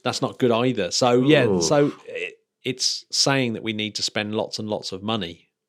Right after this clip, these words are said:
Speaker 1: on space defense and, and start think, really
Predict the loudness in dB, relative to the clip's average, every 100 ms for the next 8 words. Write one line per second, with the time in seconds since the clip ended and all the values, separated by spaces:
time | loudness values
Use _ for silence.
0 | _ -6 -4 -6 -8 -6 -2 -2 -4 -8
1 | -12 -12 -10 -12 -12 _ _ _ -10 -10
2 | -10 -8 -4 0 2 2 -2 -10 -10 0
3 | 2 2 0